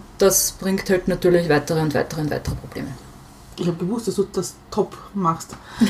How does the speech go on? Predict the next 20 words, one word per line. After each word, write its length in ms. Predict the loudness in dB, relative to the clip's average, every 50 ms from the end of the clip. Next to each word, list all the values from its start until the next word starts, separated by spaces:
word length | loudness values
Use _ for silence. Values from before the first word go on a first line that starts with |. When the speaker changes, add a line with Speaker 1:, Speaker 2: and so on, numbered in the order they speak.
| 0 -2 -2
Speaker 2:
Ähm, 480 | 4 6 8 8 8 8 6 6 4 4 4
ich 140 | 0 2 6
war, 220 | 6 6 6 4
ich 100 | 2 2
war 100 | 4 4
das 120 | 4 4 4
erste 240 | 0 -2 -2 0
Mal 120 | 0 0 0
in 60 | 0
Sarajevo 1300 | 0 2 2 4 4 2 2 2 2 2 2 2 4 4 6 6 6 6 6 6 6 6 4 2 2 -2 -6 -16 -12
zweitausendvier 2500 | -10 -8 -6 -4 0 0 0 0 2 4 6 8 8 8 6 4 4 2 2 2 2 2 0 0 -2 -4 -8 -12 -14 -14 -14 -12 -6 -6 -4 -4 -4 -2 -2 2 4 6 6 6 6 2 0 -4 -10 -16 -10 -2
und 460 | 2 2 4 4 4 2 0 -2 0
wir 100 | 2 2
hatten 220 | 2 4 4 4 6
damals 880 | 6 8 8 8 6 6 6 4 0 -2 -6 -6 -6 -6 -6 -8 -10 -12 -16 -18 -20 -20 -20 -20 -20 -16 -8
ein 260 | -2 0 0 2 0 0
Treffen 520 | 0 2 2 2 2 0 0 2 4 4
mit 140 | 4 4 2
der 80 | 2
damaligen 760 | 4 4 4 6 6 6 6 4 4 4 2 2 2 2 2